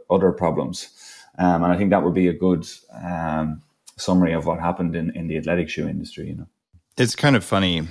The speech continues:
Speaker 2: I used to have a, a Volvo racing station wagon. Uh, believe it or not, uh, what would they call those in Ireland? They, they have a different name for them. Um, the big boxy things that don't have a, a rear boot.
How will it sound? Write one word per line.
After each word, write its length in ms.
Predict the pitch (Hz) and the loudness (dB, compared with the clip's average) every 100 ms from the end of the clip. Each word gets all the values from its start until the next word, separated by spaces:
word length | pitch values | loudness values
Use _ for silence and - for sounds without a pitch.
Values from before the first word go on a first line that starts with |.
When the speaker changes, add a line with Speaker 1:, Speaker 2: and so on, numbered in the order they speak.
| - - _ _ _ | -12 -20 _ _ _
Speaker 2:
I 60 | 110 | 0
used 260 | 123 143 | 2 2
to 100 | 139 | 2
have 220 | 120 117 | 4 4
a, 260 | 101 90 80 87 95 _ | 4 4 2 -4 -14 _
a 120 | 92 | -2
Volvo 720 | 87 98 104 107 110 113 101 | 0 4 4 4 4 4 2
racing 460 | 90 90 - 101 90 | 2 0 0 0 0
station 460 | - 78 78 - | 0 -2 -2 -4
wagon. 420 | 78 60 57 - - - - - _ - | -4 -4 -8 -10 -14 -20 -20 -20 _ -4
Uh, 180 | 82 | -2
believe 400 | 98 110 127 143 | 0 4 6 6
it 60 | 147 | 6
or 80 | 139 | 6
not, 440 | 117 101 98 - | 6 4 0 -2
uh, 320 | 98 92 - - - - - - | 0 0 -2 -6 -14 -14 -10 0
what 160 | 104 | 2
would 120 | 101 95 | 2 2
they 100 | 92 | 0
call 200 | 92 90 | 2 2
those 240 | 85 80 | 0 -2
in 100 | 78 | -2
Ireland? 420 | 71 82 80 78 | 0 0 0 -2
They, 140 | 82 - | -4 -4
they 80 | 78 | -4
have 140 | 85 | -4
a 40 | 80 | -4
different 260 | 80 - | -6 -2
name 160 | 73 80 | -2 -2
for 100 | 82 | 0
them. 280 | 73 65 80 - - _ _ - | 0 -2 -6 -14 -20 _ _ -4
Um, 260 | 87 85 80 | -2 0 -2
the 80 | 85 | -2
big 260 | 78 101 | -2 -2
boxy 400 | 98 196 - 87 | 0 0 0 -6
things 400 | - 76 76 76 | -4 -4 -4 -6
that 120 | - - | -6 -4
don't 180 | 80 | -4
have 180 | 80 73 | -2 -2
a, 220 | 71 69 - _ | -2 -4 -8 _
a 80 | 76 | -10
rear 360 | 80 78 76 - - - - | -4 -2 -2 -4 -12 -20 -18
boot. 380 | 73 80 - | -6 -4 -4